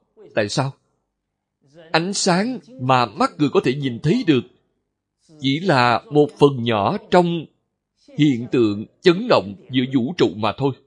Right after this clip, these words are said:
Thứ con người nhìn thấy được chỉ là một chút xíu. Những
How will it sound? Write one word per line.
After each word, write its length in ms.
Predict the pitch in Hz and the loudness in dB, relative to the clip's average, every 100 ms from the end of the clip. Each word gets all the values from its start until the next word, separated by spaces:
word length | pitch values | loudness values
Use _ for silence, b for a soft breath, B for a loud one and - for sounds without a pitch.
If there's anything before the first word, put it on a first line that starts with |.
| _ _ _ _ _ 139 | _ _ _ _ _ 0
Thứ 120 | 269 | 2
con 200 | 269 196 | 4 4
người 140 | 170 135 | 4 0
nhìn 220 | 139 131 | -2 0
thấy 200 | 175 240 | 0 2
được 140 | 175 143 95 | 2 2 -2
chỉ 200 | 127 131 | -6 -2
là 360 | 160 120 107 - | 0 0 -4 -4
một 200 | 131 123 - | -2 -2 -4
chút 100 | 196 | -8
xíu. 340 | - 202 226 262 _ _ _ _ _ _ _ _ _ _ _ | -4 -2 -2 -6 _ _ _ _ _ _ _ _ _ _ _
Những 420 | 135 135 123 160 | -4 -4 -4 -6